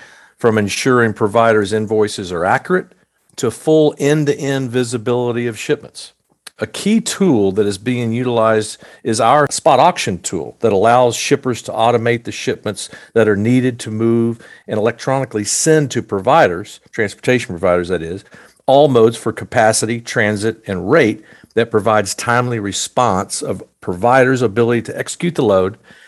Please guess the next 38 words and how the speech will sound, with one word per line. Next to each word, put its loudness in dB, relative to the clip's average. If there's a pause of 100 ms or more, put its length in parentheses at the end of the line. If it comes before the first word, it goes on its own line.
(320)
and 4
rate, 4
as -6
well 0
as -8
the -10
type -2
of -14
equipment 0
they're 2
gonna -4
use -6 (680)
on 2
the 0
shipment. -2 (600)
As 0
an 2
example, -2 (460)
we 2
have 4
a 2
customer -2
today 2
that -4
utilizing -2
the -8
tool -2
daily 4
to -2
move -4
ocean -4
shipments -8
from -8
China -2
to -6
the -6
U 0
S. -10